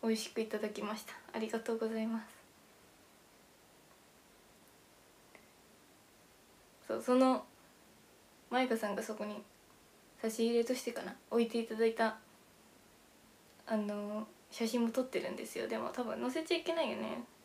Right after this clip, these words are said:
あの、エスエヌエスとかね。でも写真撮ってます。<laughs> かっこいい。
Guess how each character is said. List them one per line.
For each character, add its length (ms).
あ 100
の、 240
エ 80
ス 120
エ 40
ヌ 80
エ 40
ス 80
と 80
か 140
ね。 240
で 80
も 80
写 140
真 180
撮 100
っ 60
て 100
ま 200
す。 160
<laughs> 1300
か 80
っ 160
こ 160
い 220
い。 60